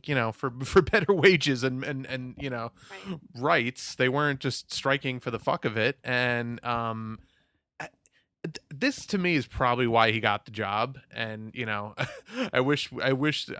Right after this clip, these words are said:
Speaker 1: we had all seen this coming. Uh, but I guess if you had seen this horrible stand-up special, we would have. Uh, but th-, th-, this to me is why he gets the job, because he's been a bootlicker his entire fucking life.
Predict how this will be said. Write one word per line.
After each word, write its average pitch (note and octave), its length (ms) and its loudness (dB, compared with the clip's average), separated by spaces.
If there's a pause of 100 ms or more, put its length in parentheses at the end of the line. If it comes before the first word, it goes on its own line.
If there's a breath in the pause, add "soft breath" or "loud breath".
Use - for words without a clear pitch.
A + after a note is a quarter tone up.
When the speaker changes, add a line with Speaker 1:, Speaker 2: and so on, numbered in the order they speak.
(120)
Speaker 1:
we B2+ 160 -2
had A#2+ 80 2
all A#2+ 160 2
seen B2+ 300 -4
this A#2 160 -2
coming. D3 640 -2
Uh, A2 280 -2
but A2+ 120 -4
I A2 80 0
guess A2+ 200 -6
if A2+ 100 -14
you A#2+ 60 -2
had G2+ 80 -6
seen A2 240 -8
this A#2 140 -8
horrible A#2+ 300 -2
stand-up C3 400 -4
special, C3+ 460 -4
we A#2 160 -4
would A2 160 -4
have. D3 240 -4 (720 soft breath)
Uh, A2+ 340 -4 (200)
but D#3 160 -8
th-, G#3 180 -4
th-, C#3+ 120 -8 (100)
this A3+ 220 -2
to G#3+ 80 -4
me G3 80 0
is D#3+ 100 0
why E3 120 4
he D#3+ 40 2
gets E3 140 -2
the F3+ 60 -14
job, C4+ 240 -2
because A#2+ 140 -8
he's A#2+ 160 -6
been C#3 160 -2
a D3 60 0
bootlicker A2+ 500 -4
his A2+ 120 0
entire A2+ 400 -2
fucking B2 320 -6
life. E3+ 420 -6